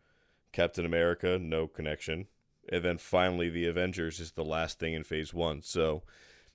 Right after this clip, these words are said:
it's not until you kinda get to the end of each of the phases that you really see the connectivity between really the phases, l-, let alone everything that kinda came before it. It's just kinda like the, the ensemble movie at the end of the phase.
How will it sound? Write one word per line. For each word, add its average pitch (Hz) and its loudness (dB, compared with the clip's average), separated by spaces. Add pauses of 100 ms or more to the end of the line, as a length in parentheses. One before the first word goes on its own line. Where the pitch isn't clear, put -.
(180)
it's 98 2
not 101 8
until 92 0
you 90 2
kinda 87 0
get 87 0
to 87 -8
the 85 0
end 87 0
of 85 -4
each 85 -4
of 87 -10
the 85 -8
phases 87 0
that 85 -2
you 80 -2
really 82 -2
see - -4
the 80 -6
connectivity 82 -4
between 82 -6 (240)
really 95 4
the 78 -6
phases, 85 0
l-, 82 -8 (160)
let 87 0
alone 85 0
everything 82 -4
that 80 -6
kinda 82 -6
came 82 -4
before 90 4
it. 78 -2 (560)
It's 85 -2
just 90 -4
kinda 85 2
like 80 0
the, 80 0 (100)
the 90 2
ensemble 82 2
movie 78 -4
at 76 -4
the 80 -2
end 80 -4
of 78 -8 (140)
the - -18
phase. 71 -4